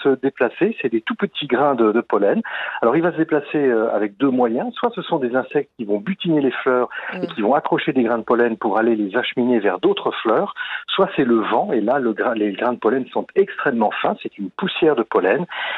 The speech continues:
Speaker 1: et donc comme ils se promènent, ben, par le vent, dans l'air, nous respirons l'air, et donc on inhale par la même occasion ces grains de pollen, et ça peut provoquer effectivement ces fameuses rhinites allergiques.
Speaker 2: Merci, monsieur le professeur.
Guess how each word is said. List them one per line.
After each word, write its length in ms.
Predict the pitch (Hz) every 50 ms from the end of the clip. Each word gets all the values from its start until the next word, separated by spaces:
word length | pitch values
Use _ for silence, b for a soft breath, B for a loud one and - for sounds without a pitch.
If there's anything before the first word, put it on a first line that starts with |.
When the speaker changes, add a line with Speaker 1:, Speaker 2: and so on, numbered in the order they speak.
| B B
Speaker 1:
et 80 | -
donc 200 | - 110 107 -
comme 180 | - 196 196 98
ils 80 | 170
se 100 | - -
promènent, 520 | - - 127 120 120 127 127 127 117 104 98
ben, 240 | 87 98 92 92 90
par 160 | - - 120 113
le 140 | 110 110
vent, 260 | 104 95 104 113 180 196
dans 180 | 151 117 117
l'air, 340 | 113 92 90 120 156 - - -
nous 140 | 123 135 160
respirons 600 | 170 175 185 - - - - 123 104 113 113 110
l'air, 200 | 101 98 113 143 - -
et 100 | 139 120
donc 260 | 113 104 107 147 - -
on 160 | 127 117 123
inhale 340 | 143 135 123 117 123 156 165
par 120 | - -
la 80 | 113 110
même 160 | 110 110 104
occasion 400 | 104 95 - 104 87 90 107 117 - B B B B B B -
ces 80 | - 113
grains 140 | 113 117 110
de 60 | 101
pollen, 280 | - 98 90 107 127
et 80 | 135 -
ça 80 | - 127
peut 140 | - - 113
provoquer 400 | - - 110 87 85 - - 113
effectivement 460 | 110 - - - - - 101 120 123 -
ces 80 | -
fameuses 480 | - - 95 90 104 120 123 110 98 95 - B B B B B
rhinites 380 | 107 101 113 113 127 139 135 127
allergiques. 400 | 113 110 110 95 90 87 87 _ - - - - -
Speaker 2:
Merci, 600 | 185 170 165 160 156 135 - - - - - 196 196
monsieur 240 | 226 214 - - 160
le 60 | -
professeur. 680 | - - 170 - - 156 143 - - 143 135 147 147